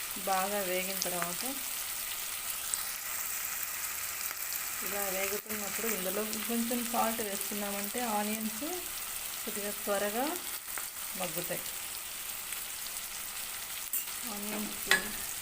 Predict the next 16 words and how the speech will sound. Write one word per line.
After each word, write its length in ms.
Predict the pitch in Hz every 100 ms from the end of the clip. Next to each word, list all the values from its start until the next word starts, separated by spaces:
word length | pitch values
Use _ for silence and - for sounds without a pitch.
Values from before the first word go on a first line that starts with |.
| - - - - - - - - - - - - - - - - - - - -
బిర్యానీ 480 | 208 214 214 214 208
పిల్లలు 300 | 214 214 208
ఇష్టంగా 640 | 196 - - 226 220 220 220
తింటారు. 460 | 196 190 185 190 190
మా 180 | 185
ఇంట్లో 340 | 190 196 202 202
పిల్లలైతే 680 | 190 185 185 180 208 208
ఎక్కువగా 460 | 202 - 208 202 214 220 233 - - - - - - -
ఎప్పుడు 280 | - 220 214
అడుగుతూ 360 | 202 - 220
ఉంటారు, 380 | 214 196 185 180
"బిర్యానీ, 580 | 175 180 185 185 185 185
బిర్యానీ, 500 | 180 175 185 185 180
ఎగ్ 160 | 175 175
బిర్యానీ 460 | 190 190 185 180
కావాలని." 680 | 175 175 175 175 170 185